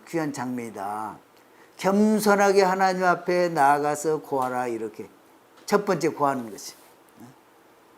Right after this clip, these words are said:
유리하는 사람, 소수의 사람, 그리고 애굽에 내려갔고 거기서 종로로 됐고 참 어려움을 거기에 주-,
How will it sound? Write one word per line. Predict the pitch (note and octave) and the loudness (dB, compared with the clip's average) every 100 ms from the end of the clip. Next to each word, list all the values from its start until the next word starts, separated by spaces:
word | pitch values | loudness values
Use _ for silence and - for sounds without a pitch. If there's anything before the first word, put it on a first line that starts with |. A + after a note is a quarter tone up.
| _ _ _ - | _ _ _ -2
유리하는 | F#3+ A3 G#3+ A3 A3 F#3 - _ _ _ | 4 10 10 8 4 -2 -8 _ _ _
사람, | - F#3+ G3 F#3 C3 G2 _ _ _ - | -6 4 6 6 2 -10 _ _ _ -10
소수의 | - A3+ A3+ G#3+ G#3+ | 4 6 6 8 8
사람, | G3 F#3 E3+ A2+ - _ _ _ _ _ _ | 8 4 2 -2 -12 _ _ _ _ _ _
그리고 | F#3+ F#3 F3+ G#3+ A3 - - | -4 6 8 8 6 -12 -8
애굽에 | E3+ G3 G#3+ G#3 A#3 C4+ - - | -4 -2 2 4 4 0 -10 -8
내려갔고 | D#3+ F#3 G3 F#3 E3+ - F#3+ G#3 G#3+ | 0 4 4 4 0 -4 -4 -4 -2
거기서 | F3+ F3 E3+ G3 A#3 - _ _ _ _ _ _ | -2 -2 -2 -2 -4 -10 _ _ _ _ _ _
종로로 | - G#3 G#3+ G#3 F#3+ | 4 6 8 6 4
됐고 | E3 D#3 - F#3 A3 - _ _ _ _ _ - | 2 -2 -4 -8 -8 -16 _ _ _ _ _ -6
참 | E3 D#3+ C#3 - - _ | -2 -2 -4 -8 -20 _
어려움을 | - F#3+ G#3+ A3 G#3+ G#3+ F#3+ D3+ _ _ _ _ _ _ _ _ _ _ - - | 6 8 10 8 6 -4 -4 -10 _ _ _ _ _ _ _ _ _ _ -20 -10
거기에 | - F#3 F3+ F3 - | 0 4 6 4 2
주-, | - | -12